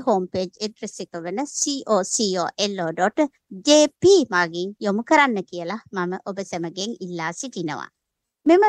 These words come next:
වැඩසටහන් වලට රදිකො dot J P වල ටයිම් ෆ්‍රී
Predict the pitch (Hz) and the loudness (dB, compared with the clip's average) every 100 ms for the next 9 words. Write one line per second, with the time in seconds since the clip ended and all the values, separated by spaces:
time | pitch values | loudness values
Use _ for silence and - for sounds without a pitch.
0 | 311 190 202 226 247 262 214 180 185 175 | 4 4 2 2 4 2 2 -2 -4 -6
1 | - 196 170 165 196 226 330 320 294 262 | -4 -4 -4 -2 0 0 2 2 2 0
2 | - - 196 - 202 180 165 165 - - | -2 -4 -2 0 -2 -2 -4 -6 -8 0
3 | 208 196 208 302 | 2 0 -2 -2